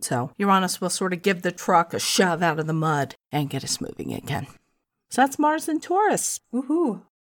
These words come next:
Speaker 2: And speaking of planets entering other signs, Venus is entering Capricorn this week, January eighth at seven forty-one A M Pacific time. What can you tell us about this, pal?
Speaker 1: On the face of it, Venus and Capricorn wouldn't seem to have too much in common.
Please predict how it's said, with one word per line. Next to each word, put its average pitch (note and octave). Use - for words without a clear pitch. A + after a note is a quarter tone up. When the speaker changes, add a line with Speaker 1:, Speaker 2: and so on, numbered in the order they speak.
Speaker 2:
And G3
speaking A#3+
of F3
planets F3
entering F#3
other D#3+
signs, A#3
Venus A3
is G#3
entering G#3+
Capricorn A#3+
this F#3+
week, E3
January F#3
eighth E3+
at D3+
seven E3+
forty-one E3+
A E3+
M F3+
Pacific F#3
time. F3+
What A3+
can B3
you A#3+
tell A#3
us A#3+
about F#3+
this, F3+
pal? G3
Speaker 1:
On D4
the C#4
face C4
of D4
it, C4+
Venus B3
and G#3+
Capricorn G#3+
wouldn't F#3
seem F#3+
to E3
have F3
too -
much D#3+
in C#3+
common. -